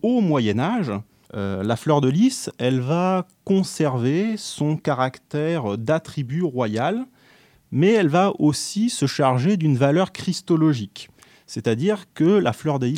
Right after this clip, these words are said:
de lys va être associée à la personne du Christ, sans doute en lien avec, euh, l'un, euh, des versets du Cantique des Cantiques. Et puis, à la fin du douzième siècle, au treizième siècle,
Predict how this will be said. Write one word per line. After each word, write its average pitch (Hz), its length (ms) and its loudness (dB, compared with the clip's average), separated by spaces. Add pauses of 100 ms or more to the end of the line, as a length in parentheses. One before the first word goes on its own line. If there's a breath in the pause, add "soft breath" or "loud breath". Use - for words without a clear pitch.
(140)
de 113 140 -4
lys 175 380 -2
va 131 220 -2
être - 320 -6
associée 156 920 0
à 117 160 -2
la 113 120 -2
personne 131 480 -6
du 104 140 -8
Christ, - 540 -8 (720 soft breath)
sans 165 260 2
doute 185 600 0
en 139 220 4
lien 151 440 4
avec, 139 640 2
euh, 120 160 2
l'un, 147 500 2
euh, 104 280 2
des 120 180 0
versets 156 500 -2
du 131 160 -8
Cantique 156 720 -8
des 120 240 -6
Cantiques. - 500 -6 (680 soft breath)
Et 135 100 0
puis, 208 480 0 (220)
à 107 120 2
la 104 60 2
fin 143 220 -2
du 143 120 0
douzième 135 340 0
siècle, 180 680 -2 (180)
au 107 120 -4
treizième 127 480 -2
siècle, 196 480 -4